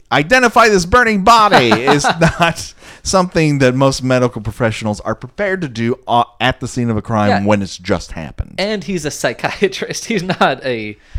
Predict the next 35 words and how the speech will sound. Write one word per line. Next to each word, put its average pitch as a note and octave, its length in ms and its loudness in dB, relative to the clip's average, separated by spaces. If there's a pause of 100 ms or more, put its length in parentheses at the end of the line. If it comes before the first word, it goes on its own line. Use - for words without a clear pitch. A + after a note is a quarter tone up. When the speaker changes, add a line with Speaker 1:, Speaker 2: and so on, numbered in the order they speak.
(160)
Speaker 1:
And D3+ 120 -12
not E4 180 -6
a B3+ 60 0
good D3 320 -10
one. - 160 -18 (260)
Speaker 2:
No. F#4 140 -10
Speaker 1:
Also, F2 400 -2 (240)
he's, D#4 320 0 (180)
he's D4+ 380 0
repeatedly, D#3+ 1000 -2
and D3+ 300 -6
I, C#3 320 -10
I'm C#3+ 320 -6
not A#2+ 220 0
making A2+ 320 -2
this G#2 180 -6
observation G2+ 580 -4
of F#2+ 120 -8
my F#2+ 160 -2
own. G2 180 -4
It F2 80 -10
just G2 160 -12
happened A2+ 360 -8
to F2+ 60 -12
come F#2+ 240 -8
up F#2 220 -10
in, E2+ 220 -12
in F2+ 180 -12
We F#2 140 -8
Hate E2 200 -12
Movies F2 420 -10
this E2 220 -16
week F2+ 200 -12
when F2 80 -12
they, F2 200 -12